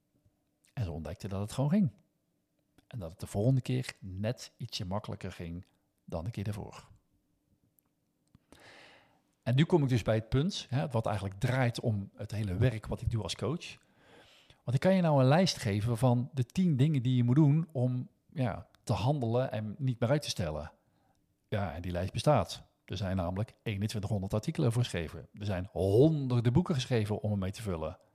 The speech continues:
Maar die lijst gaat je niet helpen, vriend. Want als die lijsten hielpen, dan had je dit probleem al lang opgelost. En dan was dit probleem er niet. Dan kostte dat niet die tien biljoen, eh, wat was het ook alweer, eh, eh, eh,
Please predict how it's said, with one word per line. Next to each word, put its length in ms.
Maar 100
die 120
lijst 180
gaat 140
je 60
niet 100
helpen, 240
vriend. 340
Want 80
als 120
die 100
lijsten 300
hielpen, 460
dan 120
had 120
je 80
dit 120
probleem 300
al 60
lang 120
opgelost. 560
En 80
dan 100
was 120
dit 100
probleem 380
er 60
niet. 280
Dan 180
kostte 300
dat 180
niet 120
die 200
tien 380
biljoen, 640
eh, 80
wat 100
was 160
het 100
ook 100
alweer, 320
eh, 280
eh, 260
eh, 80